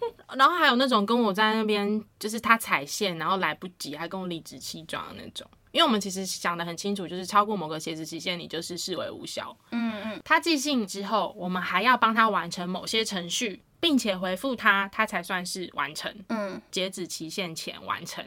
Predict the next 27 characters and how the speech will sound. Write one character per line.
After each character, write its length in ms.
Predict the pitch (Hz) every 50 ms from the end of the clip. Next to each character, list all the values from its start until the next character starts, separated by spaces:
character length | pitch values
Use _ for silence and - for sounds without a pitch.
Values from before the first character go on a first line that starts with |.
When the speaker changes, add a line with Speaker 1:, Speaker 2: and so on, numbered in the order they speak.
| - 180 -
Speaker 1:
这 100 | - 220
个 120 | 214 226
动 200 | 220 202 180 175
作， 100 | 175 165
Speaker 2:
嗯。 20 | 160
Speaker 1:
他 120 | 175 175
才 160 | - 170 156
是 140 | 156 - 175
合 100 | 175 - - 170 -
格 160 | - - -
的 140 | - - 87
一 100 | - -
个 200 | - 127 110 - -
资 200 | - 185 196 214
格。 300 | 196 - - - - - - _ _
Speaker 2:
嗯。 340 | - 233 226 214 214 220 226 - - _ _
Speaker 1:
那 340 | 247 262 254 240 220 214 208
这 160 | - 311 320
个 100 | 277 247
同 200 | 226 202 196 202
学 160 | 190 208 185 180
呢， 180 | 175 170 170
他 200 | 180 - 196 196
是 300 | 190 - 226 226 196 190
寄 260 | 185 - - 302 262
信 380 | 220 - 285 269 233 185 170 160
来 380 | 147 135 120 127 123 131 151